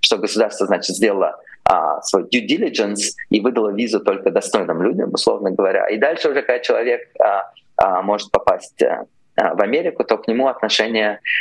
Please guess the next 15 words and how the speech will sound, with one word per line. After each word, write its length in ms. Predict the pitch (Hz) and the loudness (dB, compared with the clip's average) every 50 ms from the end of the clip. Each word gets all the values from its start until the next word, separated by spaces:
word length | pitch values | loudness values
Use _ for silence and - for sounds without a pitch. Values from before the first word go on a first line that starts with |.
| - - - - | -2 0 2 2
а, 220 | 98 90 - 90 | 2 2 0 0
ну, 160 | 107 120 131 | 0 -2 -2
никак 380 | 110 123 117 120 113 110 - - | -2 -2 -2 0 -2 -2 -2 -2
не 80 | 107 92 | -2 0
зависит 320 | 101 92 101 98 - 92 | 0 -2 -2 -2 0 0
от 240 | 87 - - 101 101 | 0 0 -2 -4 0
того, 180 | 95 92 98 104 | 0 0 0 0
что, 360 | - - - 95 90 85 - - - - - - - | -4 -2 0 0 0 -2 -6 -10 -12 -6 0 2 2
а, 260 | 92 87 80 - - - - - | 2 2 0 -2 -4 -6 -2 0
Россия 380 | 92 95 95 - - 113 101 | 0 0 0 0 -2 -2 -2
ведет 240 | - 95 101 98 - | 0 0 -2 0 0
агрессивную 520 | 78 82 90 85 - - 95 95 95 90 | 0 -2 -2 -4 -2 -2 0 0 0 2
войну 260 | 87 87 87 87 87 90 | 2 0 0 0 0 0
в 40 | |
Украине. 440 | 90 90 - 87 87 80 78 80 71 | 0 0 0 0 0 0 -2 -4 -6